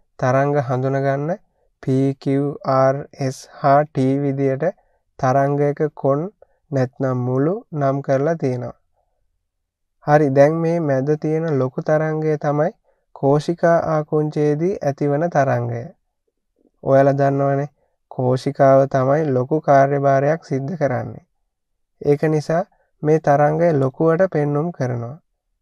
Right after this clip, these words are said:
ඔයාලා මේ දේවල් සරලව මතක තියාගන්න. මං ආයෙත් කියනවා කලින් වීඩියෝස් බැලුවා නම් මේ දේවල් නිකන්ම ඔලුවට යනවා ඔයාලගේ. ලින්ක් එක පහලින් දාලා තියෙනවා.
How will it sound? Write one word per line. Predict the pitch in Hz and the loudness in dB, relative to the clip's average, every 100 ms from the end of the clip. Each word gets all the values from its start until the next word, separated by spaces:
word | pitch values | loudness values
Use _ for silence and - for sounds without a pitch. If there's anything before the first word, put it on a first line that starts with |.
| _ _ _ _ _ _ | _ _ _ _ _ _
ඔයාලා | 143 151 165 170 | 4 4 4 2
මේ | 165 | 0
දේවල් | 160 165 175 180 | 0 0 0 -2
සරලව | - 135 151 156 165 | -2 -2 0 -2 -2
මතක | 160 139 131 127 | -2 -4 -4 -6
තියාගන්න. | 123 120 117 117 117 139 _ _ _ _ _ _ - | -6 -6 -6 -8 -12 -16 _ _ _ _ _ _ -4
මං | 135 143 | -2 0
ආයෙත් | 135 139 151 - | 0 0 0 -4
කියනවා | - 143 143 185 _ _ _ _ | -6 -4 -2 -4 _ _ _ _
කලින් | - 131 151 165 | -4 0 0 0
වීඩියෝස් | 160 156 156 151 - | -2 0 0 -2 -2
බැලුවා | 147 147 147 147 | -2 0 0 0
නම් | 175 214 _ _ - | -4 -8 _ _ -10
මේ | 139 139 151 | -2 0 2
දේවල් | 151 151 165 | 2 0 -2
නිකන්ම | 156 139 151 165 175 | -4 -2 -2 -2 0
ඔලුවට | 151 147 151 156 | 0 -2 -2 -4
යනවා | 147 143 170 | -4 -4 -4
ඔයාලගේ. | 143 131 127 120 120 175 _ _ _ _ _ _ _ - | -2 -4 -4 -8 -10 -16 _ _ _ _ _ _ _ -4
ලින්ක් | 139 160 165 | -2 -2 -4
එක | 170 175 | -6 -4
පහලින් | 143 143 151 156 | -2 -2 -2 -2
දාලා | 135 135 151 | -4 -4 -6
තියෙනවා. | 127 135 147 | -8 -10 -12